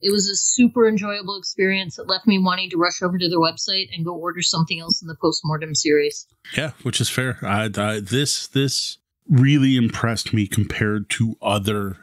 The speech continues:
Speaker 2: escape room mystery style games. This was definitely a step above. So there you have our look at The Ghost in the Machine, a first-person perspective murder mystery set in Victorian London from the Mysterious Package Company. A game my mystery-loving wife thinks is the best there is on the market right now.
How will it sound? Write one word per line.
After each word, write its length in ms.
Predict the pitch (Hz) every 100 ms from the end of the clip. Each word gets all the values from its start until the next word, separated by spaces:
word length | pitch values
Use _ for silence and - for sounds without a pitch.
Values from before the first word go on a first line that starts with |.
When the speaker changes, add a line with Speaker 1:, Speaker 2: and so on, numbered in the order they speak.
| _
Speaker 2:
escape 460 | 117 - - 104 -
room 180 | 107 98
mystery 320 | 98 - 95
style 260 | - 95 90
games. 280 | 90 87
This 180 | 110 -
was 220 | 113 101
definitely 540 | 98 110 - 107 101 98
a 60 |
step 320 | - - 87 101
above. 340 | 87 85 - _ -
So 120 | 139
there 120 | 196
you 160 | 226 175
have 400 | 143 127 123 _
our 240 | 113 170 160
look 320 | 127 104 - -
at 140 | 120
The 60 | 120
Ghost 360 | 113 120 -
in 60 | 120
the 60 | 117
Machine, 400 | - 95 82 - -
a 160 | 104
first-person 920 | 95 - 208 220 - - 240 - 113 92
perspective 640 | - - - 110 - 107
murder 260 | 113 160 180
mystery 420 | 165 139 - 131
set 300 | 123 - 127
in 80 | -
Victorian 560 | 98 - - 131 147 139
London 440 | 101 101 95 95 - _
from 360 | _ - 143 151
the 60 |
Mysterious 520 | 139 127 - 117 110
Package 420 | - - - 87 -
Company. 400 | 85 82 80 - - - _ _ -
A 60 | 120
game 300 | 127 160 175
my 160 | 131
mystery-loving 760 | 113 139 156 185 185 214 202 196
wife 440 | 262 226 151 - -
thinks 300 | 131 147 139
is 140 | 110
the 80 | 110
best 360 | 92 131 - -
there 160 | 180
is 220 | 247 127
on 140 | - 101
the 40 |
market 360 | 101 98 - -
right 160 | 113 113
now. 280 | 110 87